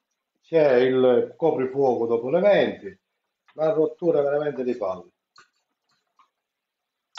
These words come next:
Tante persone stanno a casa come me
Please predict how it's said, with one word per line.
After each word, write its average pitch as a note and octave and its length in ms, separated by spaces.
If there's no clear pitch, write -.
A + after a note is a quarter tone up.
Tante D3+ 400
persone C3+ 460
stanno B2+ 300
a E3+ 80
casa D3 500
come C#3+ 200
me E3+ 420